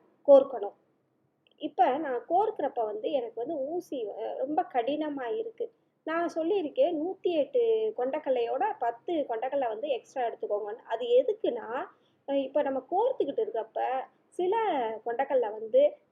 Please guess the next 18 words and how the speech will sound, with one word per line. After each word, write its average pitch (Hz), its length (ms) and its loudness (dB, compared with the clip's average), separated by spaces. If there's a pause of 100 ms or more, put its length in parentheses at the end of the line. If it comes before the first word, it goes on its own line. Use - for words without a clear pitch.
(180)
அ, 466 40 -10 (720)
உடையறதுக்கு 403 640 0
வாய்ப்பு 240 380 0
இருக்கும். 220 320 -6
அந்த 330 360 2
நேரத்துல 233 420 -4
வந்து 226 260 -4
நம்ம 254 220 -4
எக்ஸ்ட்ரா 240 480 0
வச்சிருந்தோம்னா, 226 520 -4
அதை 254 260 -2
வச்சு 262 280 -2
நம்ம 226 240 -4
வந்து, 220 300 -4 (360)
அ, 247 40 -8
கோர்த்துக்கலாம். 240 880 4
மொத்தம் 262 340 0
வந்து 269 240 0